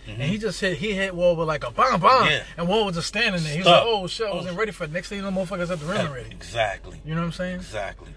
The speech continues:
Speaker 2: That's what I think the problem is, too. That I, I, I think that they just don't think that we're gonna come at them like that.
Speaker 1: Mm-hmm.
Speaker 2: You know what I'm saying?
Speaker 1: Or,
Speaker 2: Like
Speaker 1: yeah, exactly.
Speaker 2: Yeah, yeah.
Speaker 1: Or they think they better than us. Uh, you better not come at me like that. Like, fam,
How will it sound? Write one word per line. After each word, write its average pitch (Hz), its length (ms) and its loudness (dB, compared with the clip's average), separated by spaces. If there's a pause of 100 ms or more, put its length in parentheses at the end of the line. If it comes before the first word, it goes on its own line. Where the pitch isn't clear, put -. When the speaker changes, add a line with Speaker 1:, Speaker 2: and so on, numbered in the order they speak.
Speaker 2:
That's 208 200 0
what 220 80 0
I - 40 2
think 190 160 -2
the 156 60 -2
problem 156 380 -2
is, 131 160 -8
too. 143 140 -10
That 135 160 -4
I, 151 400 -8
I, - 40 -6
I - 20 -4
think 170 220 -8
that 139 220 -8
they 147 120 -10
just 147 220 -10
don't 151 200 -6
think 160 200 -6
that 139 140 -8
we're 151 80 -8
gonna 143 180 -8
come 180 200 -8
at 160 100 -8
them 127 120 -12
like 123 180 -16
that. 120 140 -16 (240)
Speaker 1:
Mm-hmm. 110 500 -12
Speaker 2:
You 151 60 -6
know 160 80 -2
what 165 40 -2
I'm 165 60 -4
saying? 185 340 -6 (580)
Speaker 1:
Or, 120 240 -2
Speaker 2:
Like 101 120 -8 (120)
Speaker 1:
yeah, 156 280 2
exactly. 117 440 -4 (300)
Speaker 2:
Yeah, 185 80 -10
yeah. 175 140 -12 (180)
Speaker 1:
Or 123 120 -8
they 127 100 -4
think 131 160 -6
they 123 100 -2
better 131 280 4
than 117 180 -6
us. 113 160 -2
Uh, 101 240 -4 (280)
you 123 80 -14
better 113 220 -4
not 107 200 -2
come 107 200 -6
at 101 120 -4
me 104 100 -12
like 101 220 -6
that. 101 140 -8
Like, 98 200 -8
fam, 120 360 -4